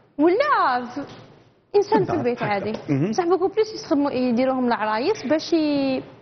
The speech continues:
Speaker 1: باش يعطروا الخزاين ديالهم، ولكن كون حطيتها في الخزانه كانت الريحه قبل ما نجيبها.
Speaker 2: <laughs> صح.
Speaker 1: نبداو نختاروا اي صابون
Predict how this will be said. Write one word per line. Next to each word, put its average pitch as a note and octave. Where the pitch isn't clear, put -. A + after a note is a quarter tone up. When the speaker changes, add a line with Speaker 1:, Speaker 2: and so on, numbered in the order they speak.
Speaker 1:
باش E4
يعطروا D#4+
الخزاين G#3+
ديالهم، G3+
ولكن E4+
كون G4+
حطيتها D#4
في C4+
الخزانه C#4+
كانت D#4+
الريحه B3+
قبل C#4
ما C4
نجيبها. G3
Speaker 2:
<laughs> B3
صح. -
Speaker 1:
نبداو A#3+
نختاروا E4
اي F4+
صابون B3